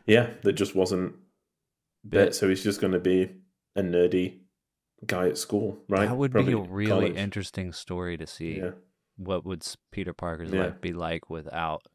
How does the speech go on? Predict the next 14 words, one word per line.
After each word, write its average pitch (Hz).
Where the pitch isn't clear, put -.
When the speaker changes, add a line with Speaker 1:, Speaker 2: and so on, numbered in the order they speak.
Speaker 2:
being 87
Speaker 1:
Yeah. 87
Speaker 2:
Spider-Man? 90
'Cause 92
that's, 95
like, 90
w-, 92
something 90
he 87
questions 92
throughout 87
his 82
Speaker 1:
Mm-hmm. 107
Speaker 2:
story. 101